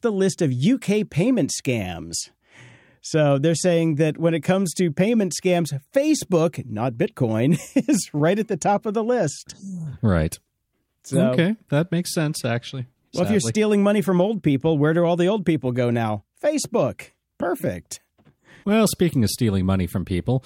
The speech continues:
Speaker 2: Celsius founder Alex Mashinsky has been arrested and charged with fraud. Now, Celsius is one of these crypto companies, of course.
Speaker 1: Oh, okay. I was gonna say I prefer Fahrenheit myself because I'm, I'm a United Statesian,
Speaker 2: Well,
Speaker 1: but, uh,
Speaker 2: yes, yes.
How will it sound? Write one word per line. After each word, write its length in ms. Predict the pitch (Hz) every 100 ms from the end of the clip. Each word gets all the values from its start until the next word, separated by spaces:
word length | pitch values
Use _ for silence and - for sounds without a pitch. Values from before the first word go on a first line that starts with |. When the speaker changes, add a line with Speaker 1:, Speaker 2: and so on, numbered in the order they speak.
| - - -
Speaker 2:
Celsius 540 | - - 254 - 120 98
founder 340 | - 104 101 101
Alex 380 | 117 165 104 - -
Mashinsky 960 | 113 101 - - 185 - - 85 98 - _ _ _
has 160 | 107 101 -
been 260 | 131 120 107
arrested 500 | 104 101 156 - 185
and 140 | 156
charged 440 | 110 117 143 170 -
with 160 | 143
fraud. 540 | - - 98 92 76 73
Now, 140 | 95 90
Celsius 500 | - 95 - 95 -
is 180 | 87
one 140 | 95 92
of 60 |
these 160 | 92 98
crypto 360 | - 87 - 82
companies, 460 | 92 73 82 87 -
of 80 |
course. 220 | - 82 143
Speaker 1:
Oh, 300 | 143 139 131
okay. 140 | 147 135
I 80 |
was 100 | 175
gonna 120 | 156 175
say 140 | 196
I 80 | 170
prefer 320 | - 156 156
Fahrenheit 500 | - 160 135 127 123
myself 440 | 120 110 151 117 -
because 240 | 117 113
I'm, 260 | 107 104 101
I'm 160 | 104 104
a 20 |
United 380 | 107 117 110 92
Statesian, 520 | - 120 - 90 90
Speaker 2:
Well, 260 | 170 123 95
Speaker 1:
but, 80 | -
uh, 40 |
Speaker 2:
yes, 200 | 87 87
yes. 160 | -